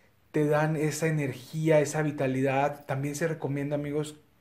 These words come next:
cuando en tu casa existen personas enfermas o cuando hubo enfermos en casa que ya se recuperaron, que ya recuperaron la salud, es bueno, eh, rociar toda tu casa con loción de lima, de mandarina, de limón,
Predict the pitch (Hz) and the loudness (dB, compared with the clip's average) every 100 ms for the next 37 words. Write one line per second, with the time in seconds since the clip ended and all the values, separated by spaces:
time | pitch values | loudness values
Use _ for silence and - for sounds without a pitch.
0 | _ - 143 139 139 139 139 135 160 156 | _ -6 -6 -2 -2 -2 -6 2 4 4
1 | - 170 175 - - 135 156 - 165 156 | 2 -2 -4 -12 -14 -10 -10 -4 -4 0
2 | 143 143 147 156 151 143 151 147 147 156 | -2 -2 -4 -4 -4 -2 0 0 0 -2
3 | 151 - 135 - 135 131 135 131 147 147 | -2 -6 -4 -2 -2 0 -2 -2 -2 0
4 | 165 156 - 156 143 151 175 151 135 139 | 0 0 4 4 4 -2 -4 -6 -4 -2
5 | 135 170 190 - - - - 147 131 156 | -2 0 -2 -6 -20 -10 0 2 2 0
6 | 156 143 151 147 143 147 147 147 135 139 | -2 -2 2 4 4 4 2 0 -2 -2
7 | 139 135 131 135 143 143 165 170 175 - | -6 -4 -2 0 -2 0 0 0 -4 -8
8 | - - - - 151 147 147 156 156 160 | -20 -20 -20 -8 -6 -4 4 4 4 0
9 | 180 - - - _ 135 135 127 127 - | -2 -8 -20 -20 _ -4 -2 -2 -2 2
10 | 156 151 170 170 165 143 147 143 165 - | 2 2 4 6 4 0 0 2 -2 0
11 | 160 165 151 147 131 - 151 147 147 147 | 2 2 2 0 -2 -2 -2 -2 -2 -2
12 | 151 165 165 175 196 180 147 135 135 139 | 0 0 0 0 -2 -4 -4 -2 0 0
13 | 151 151 151 143 135 139 139 143 147 | 0 -2 0 0 -2 -2 -2 -2 -6